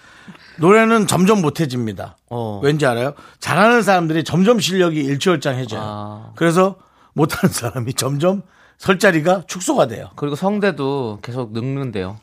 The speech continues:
Speaker 1: 성대도 늙고.
Speaker 2: 네.
Speaker 1: 그러니까 더 못해지는 거죠.
Speaker 2: 그렇지.
Speaker 1: 네. 잘하는 사람은 제가 보기엔 점점 더 늘고, 판소리처럼.
Speaker 2: 예. 정영주 씨, 노래가 안 되면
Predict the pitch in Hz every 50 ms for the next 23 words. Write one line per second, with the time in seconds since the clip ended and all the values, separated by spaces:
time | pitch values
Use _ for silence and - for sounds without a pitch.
0 | _ _ - - 143 160 156 151 139 120 110 110 113 107 - - - - 101 107
1 | 104 98 - 143 113 147 170 165 165 - 127 107 104 104 123 - 123 117 101 101
2 | 98 - - - - - - - 101 107 - - - _ _ _ _ _ _ _
3 | _ _ _ _ _ - - 127 139 160 170 175 165 139 151 147 147 147 156 160
4 | 156 151 139 - - - - - _ - 147 143 143 139 135 131 123 107 123 135
5 | 139 147 139 123 120 117 156 165 160 139 113 104 90 - _ _ _ _ - -
6 | _ - - 185 - - 156 123 - - 117 104 98 92 _ - 107 104 104 104
7 | 104 - - 131 135 151 143 143 - - 120 98 123 147 170 165 156 127 117 123
8 | 131 143 143 117 107